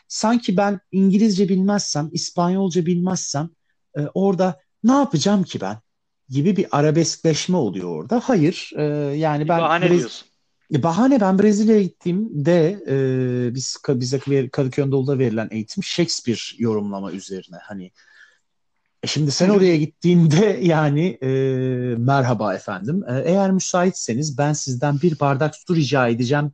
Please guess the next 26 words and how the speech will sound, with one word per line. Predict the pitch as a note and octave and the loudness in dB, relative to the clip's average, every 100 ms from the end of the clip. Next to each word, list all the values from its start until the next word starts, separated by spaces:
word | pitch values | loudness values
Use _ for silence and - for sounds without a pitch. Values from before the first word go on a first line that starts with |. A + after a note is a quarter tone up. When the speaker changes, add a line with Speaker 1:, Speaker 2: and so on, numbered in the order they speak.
| A#2+ | -4
Speaker 1:
diyebilecek | C3 C3+ C#3 C#3 F3+ - - _ _ - | 0 0 0 0 0 -2 -12 _ _ -8
aksanlı | B2 - E3+ D#3 E3+ F#3 | -6 -4 -2 0 -2 -2
İngilizceni | C#3+ A#2 A2 F#2+ G#2 G2+ G2 _ _ _ _ | -2 -2 -4 -6 -8 -8 -12 _ _ _ _
konuştuğun | - A#2 A#2+ - G3 G#3+ | -6 -4 -4 0 2 2
Speaker 2:
Hmm. | |
Speaker 1:
zaman | C3+ D3+ F#3+ | 2 0 0
adam | C3+ E3+ G#3 - | 0 0 -2 -2
böyle | D3 D3 D3+ | 0 0 -2
bön | C#3+ D#3+ C3 | -2 0 2
bön | D3 G#3 | 2 2
bakıyor | F3 - A#3 | 0 -4 -8
çünkü | G3 F3 | -4 0
adam | G3 - | 0 2
İngilizce | E3+ A#2+ G2+ | 0 0 -2
bilmiyor. | E2 E2 _ _ _ _ _ _ _ _ - | -8 -16 _ _ _ _ _ _ _ _ -16
Speaker 2:
<laughs> | - | -12
Speaker 1:
E, | F#3+ - A#2+ | -10 -6 -2
ne | |
yapacaksın? | F3 - G#2+ - - _ _ _ _ _ _ | -2 -4 -8 -10 -18 _ _ _ _ _ _
Speaker 2:
Anlamıyor | D#3 D3+ G#3 D#3+ | 0 2 4 4
Speaker 1:
Ne | C3+ | 2
Speaker 2:
zaten | C3 | 0
Speaker 1:
yapacaksın? | C3+ C3 | 0 -2
Speaker 2:
ne | |
dediğini. | C#3 C#3 A#2+ | -4 -4 -4
<laughs> | G3+ | -6